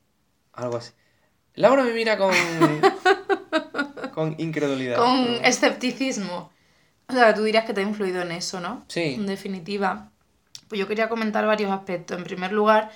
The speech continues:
Speaker 2: como influencia estética, como la que dije antes, que yo creo que sentaría la base de, mm, los ríos de los que yo bebería posteriormente, sobre todo el, el Mayoras.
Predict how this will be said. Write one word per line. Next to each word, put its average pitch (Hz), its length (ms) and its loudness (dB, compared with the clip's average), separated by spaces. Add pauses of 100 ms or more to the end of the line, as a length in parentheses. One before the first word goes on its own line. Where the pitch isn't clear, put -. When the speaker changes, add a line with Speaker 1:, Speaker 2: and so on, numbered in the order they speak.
(200)
Speaker 2:
como 196 200 -4
influencia 190 420 -4
estética, 208 640 -6
como 202 180 -10
la 185 120 4
que 190 120 -6
dije 190 220 -8
antes, 185 420 -6 (640)
que 180 140 -6
yo 175 120 -4
creo 180 160 -4
que 196 100 -4
sentaría 190 840 0 (260)
la 202 160 2
base 196 400 4
de, 185 380 0
mm, 185 320 -10 (100)
los 180 160 -2
ríos 196 380 0
de 196 80 -2
los 180 140 -4
que 196 80 -4
yo 185 80 -4
bebería 180 360 -4
posteriormente, 180 600 -8
sobre 196 220 -6
todo 180 260 -4
el, 175 300 -2
el 180 180 -8
Mayoras. 180 720 -4